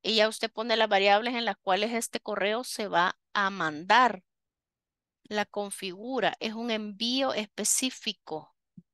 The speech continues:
el que usted está haciendo y lo puede dejar mandando. No es que usted va a estar ahí hasta que el último, no. Puede empezar a las dos de la tarde,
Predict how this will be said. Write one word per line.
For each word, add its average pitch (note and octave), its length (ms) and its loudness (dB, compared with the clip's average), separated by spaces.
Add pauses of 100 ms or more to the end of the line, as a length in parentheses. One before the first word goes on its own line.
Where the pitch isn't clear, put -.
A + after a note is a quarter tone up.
el G3+ 180 -8
que G3 120 -8
usted F#3 180 -8
está E3+ 240 -8
haciendo G#3+ 420 -2
y F3+ 60 -8
lo F3+ 100 -4
puede G#3 340 4
dejar A3+ 520 2 (320)
mandando. A3 720 2 (180)
No G#3+ 100 -10
es B3 60 -10
que B3+ 100 -12
usted A3+ 200 -4
va A3 60 0
a - 20 4
estar G3 240 2
ahí F#3+ 180 4
hasta G#3+ 220 0
que E3+ 120 -8
el G#3 80 -8
último, C4+ 580 0
no. - 280 -10 (680)
Puede C#3+ 180 -8
empezar G3 480 0
a B3+ 60 2
las D4 600 0
dos G3 220 -8
de G3 100 2
la D#3 140 -2
tarde, - 500 -4